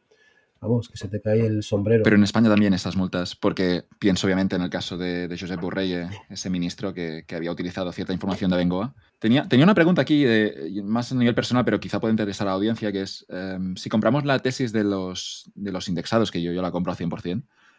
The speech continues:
Speaker 2: eh, la pregunta es muy simple, es ¿por qué invertir en Indexa y no gestionarlo tú mismo en un broker?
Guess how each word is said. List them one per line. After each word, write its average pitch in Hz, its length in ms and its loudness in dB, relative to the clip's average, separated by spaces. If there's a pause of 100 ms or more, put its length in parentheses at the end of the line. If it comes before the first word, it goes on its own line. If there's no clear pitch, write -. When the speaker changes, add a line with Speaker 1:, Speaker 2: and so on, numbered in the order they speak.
(280)
Speaker 2:
eh, 104 380 2
la 101 140 0
pregunta 107 240 2
es 135 60 0
muy 120 100 4
simple, 123 340 2
es 107 100 -2
¿por 104 180 -4
qué - 80 0
invertir 127 440 2
en 113 100 4
Indexa 107 580 2 (400)
y 104 120 -2
no 104 260 0
gestionarlo 107 500 0
tú 104 80 4
mismo 104 260 4
en 95 80 4
un 92 80 4
broker? 92 320 -4